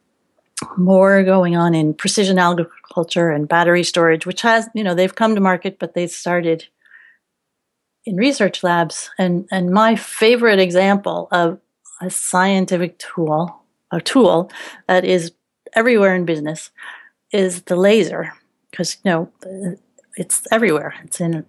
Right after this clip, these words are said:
retail bar scans, it's in hospital diagnostic equipment, et cetera. But when the laser was invented in a federally funded,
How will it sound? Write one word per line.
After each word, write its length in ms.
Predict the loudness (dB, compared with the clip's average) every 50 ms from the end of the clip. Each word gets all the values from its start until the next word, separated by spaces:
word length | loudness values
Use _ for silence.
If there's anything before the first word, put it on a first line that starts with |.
| _ -2
retail 640 | 0 0 0 0 0 2 4 4 4 2 0 -4 _ _ _ _ _ _ _ _ _ _
bar 220 | -2 0 0 0 0
scans, 500 | -2 -6 -6 -4 -4 -2 -2 -4 -4 -4
it's 220 | -6 -6 -6 -8
in 100 | -8 -6
hospital 540 | -4 -4 -4 -4 -4 -6 -8 -4 -2 -2 0
diagnostic 720 | 0 0 2 2 0 0 0 0 -2 -2 -4 -8 -8 -8
equipment, 720 | -8 -6 -4 -2 -4 -4 -4 -4 -6 -6 -6 -6 -8 -14 -20 _ -20 -20 -20 -20 -20 -20 _ _ -16
et 120 | -14 -8 -4
cetera. 480 | 0 0 2 2 0 -2 -4 -6 -6 -4
But 160 | -4 -2 0
when 160 | 2 2 2
the 100 | 2 2
laser 480 | 2 4 4 4 4 2 2 0 0 2
was 200 | 0 0 0 0
invented 560 | -2 0 0 0 0 0 -2 -4 -8 -10 -10 -10
in 100 | -8 -6
a 80 | -6 -6
federally 640 | -2 0 0 0 0 0 -2 -2 -2 -2 -2 -4 -4 _ _ _ _ _ _ _ _ _ _ _ _
funded, 400 | -6 -6 -4 -4 -6 -8 -8 -10